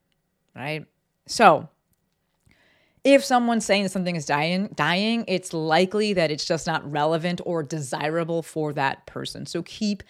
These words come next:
that in mind, okay? Second part here, the foundations and the fundamentals as it relates to online business will always work, right? Foundations and fundamentals being,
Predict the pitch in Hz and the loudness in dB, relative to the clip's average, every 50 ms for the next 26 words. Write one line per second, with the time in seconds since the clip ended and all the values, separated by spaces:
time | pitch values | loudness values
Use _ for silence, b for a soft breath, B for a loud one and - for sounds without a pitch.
0 | b b b b b _ 147 175 247 143 139 143 - _ b b b b b _ | b b b b b _ -2 0 0 2 0 0 -2 _ b b b b b _
1 | - 160 147 143 131 - - - - - - _ _ _ _ _ - - - 185 | -10 -8 -6 -6 -8 -8 -10 -14 -18 -20 -20 _ _ _ _ _ -12 -8 -4 -4
2 | 190 190 190 190 _ _ b b b b b b b b - 170 180 - 233 214 | -4 -4 -6 -10 _ _ b b b b b b b b -14 -14 -12 -10 0 2
3 | 294 294 269 277 254 226 214 202 190 175 190 180 165 160 160 143 - - - 180 | 2 4 4 4 4 4 4 4 4 2 0 0 0 0 -2 -4 -6 -10 -6 -2
4 | 190 196 185 - 220 208 208 214 220 233 240 - - 233 214 214 202 - 208 185 | 0 0 0 2 2 2 4 6 6 6 6 4 2 0 0 0 -2 -2 -2 -2
5 | 170 160 - - 190 175 175 175 165 170 170 180 196 190 - 196 190 185 185 180 | -4 -4 -4 -4 -4 -2 -2 -2 -2 0 0 0 0 0 2 2 2 2 0 -2
6 | - - - - _ _ _ _ _ _ _ _ _ _ _ _ _ _ _ _ | -6 -12 -16 -18 _ _ _ _ _ _ _ _ _ _ _ _ _ _ _ _
7 | _ _ _ - 151 185 202 214 214 214 208 196 - 190 170 170 170 170 170 185 | _ _ _ -2 2 2 2 4 2 2 0 0 0 -2 -2 -2 -4 -2 0 0
8 | 233 226 180 170 151 147 - - - - _ _ _ _ _ _ _ _ _ _ | 0 0 0 -4 -8 -8 -10 -14 -18 -20 _ _ _ _ _ _ _ _ _ _
9 | _ _ _ _ 175 202 226 208 190 185 170 156 165 156 139 135 143 - - - | _ _ _ _ 2 4 4 6 6 4 2 2 0 -4 -4 -6 -10 -12 -12 -16
10 | _ _ _ - 143 147 139 - 190 180 180 190 185 190 190 165 - 180 175 160 | _ _ _ -10 -10 -10 -8 -6 -4 -2 -2 -2 -2 -2 -4 -6 -6 -6 -6 -6
11 | 165 165 160 165 156 139 - 165 156 156 151 151 147 147 - | -6 -6 -6 -6 -8 -8 -6 -6 -6 -6 -8 -8 -10 -14 -16